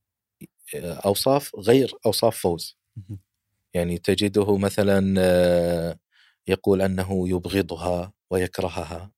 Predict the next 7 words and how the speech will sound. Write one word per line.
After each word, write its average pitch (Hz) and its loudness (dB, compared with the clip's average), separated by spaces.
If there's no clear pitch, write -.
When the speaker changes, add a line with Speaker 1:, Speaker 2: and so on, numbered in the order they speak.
Speaker 1:
بينما 87 -6
الله 90 0
يعلم 90 -2
ما 92 -2
أردت، 90 -4
آه، 85 -2
بهجركم، 87 -4